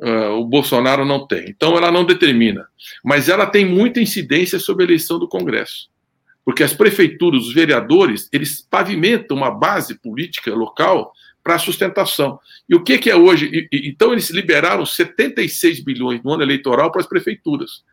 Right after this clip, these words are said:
Isso foi fundamental para a reprodução desse Congresso na próxima eleição. E hoje, nós estamos falando de mais de cinquenta bilhões de reais de emenda. Você viu o relator, colocou emendas ali para distribuir no valor de trinta bilhões. Quer dizer, estão tirando trinta e cinco do sus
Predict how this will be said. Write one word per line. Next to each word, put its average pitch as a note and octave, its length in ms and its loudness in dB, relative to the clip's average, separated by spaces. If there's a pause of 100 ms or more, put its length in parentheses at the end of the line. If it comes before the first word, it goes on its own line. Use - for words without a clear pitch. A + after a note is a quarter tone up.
(320)
Isso - 160 -8
foi B3 140 2
fundamental A#3 920 2 (180)
para F#3+ 120 -2
a E3+ 40 -2
reprodução A3 720 0
desse A3+ 260 -4
Congresso G#3 520 -2
na B3 80 -4
próxima B3 360 -4
eleição. B3 500 0 (360)
E G#3 120 0
hoje, D3+ 520 2 (300)
nós A3 100 -4
estamos B3 180 0
falando B3 220 2
de A#3+ 40 -6
mais B3 180 2
de - 60 -6
cinquenta C4 440 0
bilhões A#3 340 0
de A3+ 60 0
reais G3+ 260 0
de C4+ 80 0
emenda. G#3+ 400 0
Você E3+ 160 4
viu D#3+ 140 2
o F3+ 40 0
relator, F#3+ 640 2 (240)
colocou G3+ 380 4
emendas F3+ 460 0
ali D#3 180 0
para D#3 180 -4
distribuir - 640 -4
no G3+ 100 -2
valor D#4 240 0
de - 80 -4
trinta F#4 280 -2
bilhões. A#3 420 0
Quer C4 100 -6
dizer, F#3 100 -2
estão A#3+ 180 0
tirando F3 340 0
trinta C4+ 240 0
e F#3 80 -2
cinco F3+ 300 -4
do F3+ 100 -8
sus - 440 4